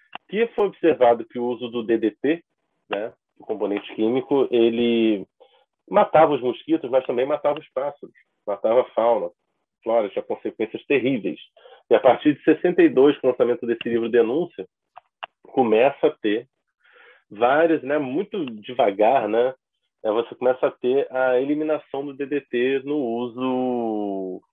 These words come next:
né, no uso corrente, nas lavouras, né, e por aí vai. Então, você começa a ter críticas ambientais desse conceito,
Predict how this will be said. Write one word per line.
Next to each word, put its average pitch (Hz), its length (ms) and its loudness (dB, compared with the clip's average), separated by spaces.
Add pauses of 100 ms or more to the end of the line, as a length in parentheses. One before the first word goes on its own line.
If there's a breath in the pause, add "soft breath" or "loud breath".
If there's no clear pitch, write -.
(120)
né, 101 180 2
no 104 120 -2
uso 107 240 -4
corrente, 113 480 0
nas 101 180 -2
lavouras, 101 720 -4
né, 107 160 -8
e 104 40 -8
por 107 160 -8
aí 117 120 -2
vai. 104 340 -2 (560 soft breath)
Então, 123 180 -4
você 156 140 -4
começa - 220 -6
a - 40 -4
ter 156 100 -4
críticas 156 400 -2
ambientais 170 680 0
desse 127 200 -8
conceito, 95 500 -10